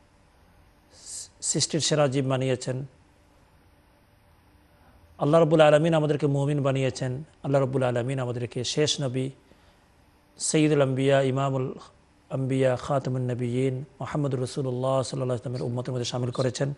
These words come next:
আমরা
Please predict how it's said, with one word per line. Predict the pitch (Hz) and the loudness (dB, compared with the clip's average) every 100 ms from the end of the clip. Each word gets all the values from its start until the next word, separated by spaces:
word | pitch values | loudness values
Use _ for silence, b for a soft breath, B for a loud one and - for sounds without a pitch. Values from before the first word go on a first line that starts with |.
| - _ _ _ _ _ - - - - - b b b b b b b b _ - | -12 _ _ _ _ _ -20 -20 -20 -20 -20 b b b b b b b b _ -6
আমরা | - 170 185 170 175 | 2 6 8 8 6